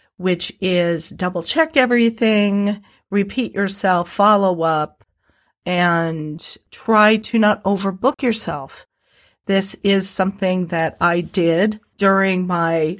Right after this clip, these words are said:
world domination planning that I do between Christmas and New Year's, is to note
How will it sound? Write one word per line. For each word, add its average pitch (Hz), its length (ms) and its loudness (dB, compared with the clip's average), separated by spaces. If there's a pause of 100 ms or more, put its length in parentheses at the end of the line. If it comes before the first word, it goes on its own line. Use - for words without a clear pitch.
(100)
world 240 420 4
domination 220 720 4
planning 196 520 2
that 190 180 4
I 170 180 2
do 160 240 -4
between 170 360 -6
Christmas 165 480 -6
and 170 120 -4
New 196 120 0
Year's, 180 360 0
is - 140 -4
to 170 140 -8
note 175 460 0